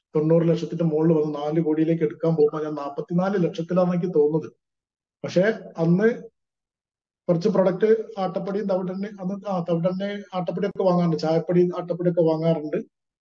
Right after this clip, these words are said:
നമ്മുടെ പ്രോട്ടീസ് ഒക്കെ അന്ന് ഉണ്ടായിരുന്നു, അതൊക്കെ വാങ്ങി ഉപയോഗിക്കാറുണ്ട്. പക്ഷെ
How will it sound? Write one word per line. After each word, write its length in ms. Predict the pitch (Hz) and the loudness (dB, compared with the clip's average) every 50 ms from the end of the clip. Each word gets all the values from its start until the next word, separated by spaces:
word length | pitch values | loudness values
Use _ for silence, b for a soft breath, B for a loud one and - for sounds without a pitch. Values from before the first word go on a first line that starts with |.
| _ _ - | _ _ -4
നമ്മുടെ 240 | 151 156 151 156 170 | -2 0 2 2 2
പ്രോട്ടീസ് 440 | 165 - 160 165 165 - 190 165 196 | 2 4 2 2 2 2 -2 -2 0
ഒക്കെ 120 | 170 165 | 0 2
അന്ന് 160 | 165 156 156 156 | 0 2 0 0
ഉണ്ടായിരുന്നു, 320 | 151 147 147 147 147 143 | 2 2 2 2 4 2
അതൊക്കെ 160 | 151 147 165 | 0 2 4
വാങ്ങി 220 | 151 151 156 160 156 | 2 4 4 2 2
ഉപയോഗിക്കാറുണ്ട്. 540 | 143 147 147 147 147 156 151 147 139 147 | 4 4 2 4 4 0 0 0 -2 -4
പക്ഷെ 280 | - - - 160 160 185 | -8 -4 0 2 2 2